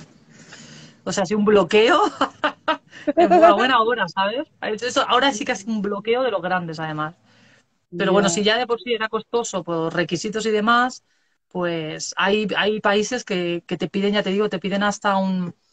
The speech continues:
Speaker 1: unos hoteles específicos. Tienes que ir a, para entrar tienes que da-, tener unas reservas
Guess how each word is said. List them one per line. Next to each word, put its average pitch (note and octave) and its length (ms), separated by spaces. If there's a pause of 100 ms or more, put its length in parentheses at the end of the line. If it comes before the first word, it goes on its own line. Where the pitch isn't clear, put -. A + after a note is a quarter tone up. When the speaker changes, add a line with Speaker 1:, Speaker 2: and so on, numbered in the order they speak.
(380)
Speaker 1:
unos G#3+ 260
hoteles G#3 340
específicos. F#3+ 640 (440)
Tienes G3 220
que A#3 100
ir A3 60
a, G3 140 (240)
para F#3+ 200
entrar A3+ 320
tienes A3+ 200
que G#3+ 100
da-, G3+ 140
tener A3 300
unas A3 260
reservas G#3+ 720